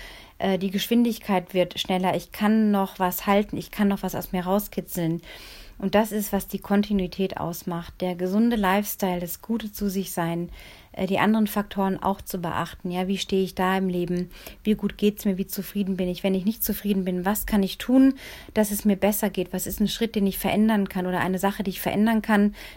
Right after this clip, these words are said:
dass ich wieder zu mehr Zufriedenheit gelange? Ich hoffe sehr, dass euch diese groben, ja, Fahrpläne ein bisschen helfen, vielleicht eure Agenda zu überdenken,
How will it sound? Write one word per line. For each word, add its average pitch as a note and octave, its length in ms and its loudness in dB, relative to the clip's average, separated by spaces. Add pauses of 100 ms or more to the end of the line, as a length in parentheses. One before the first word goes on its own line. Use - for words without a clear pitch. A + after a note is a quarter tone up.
dass G#3 180 2
ich G#3 140 0
wieder G3 180 0
zu F#3 140 -2
mehr F#3 180 0
Zufriedenheit E3 580 -4
gelange? D#3+ 400 -4 (1300)
Ich - 180 -6
hoffe B3 240 4
sehr, A3 200 6
dass G#3+ 140 0
euch - 180 0
diese G#3 500 4 (480)
groben, A#3+ 960 4 (420)
ja, G#3+ 180 4
Fahrpläne G#3+ 800 6
ein G3 140 4
bisschen G#3 280 2
helfen, G#3 520 4
vielleicht F#3+ 420 2 (340)
eure A#3+ 320 6
Agenda G#3 460 4
zu - 180 -2
überdenken, G3+ 920 2